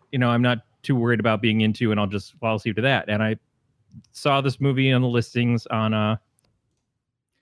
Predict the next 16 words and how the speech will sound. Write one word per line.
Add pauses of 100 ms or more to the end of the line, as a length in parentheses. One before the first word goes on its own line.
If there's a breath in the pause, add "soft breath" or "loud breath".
(420)
so
I
see
this
movie
in
the
listings,
and
I
have
no
idea
what
it
is,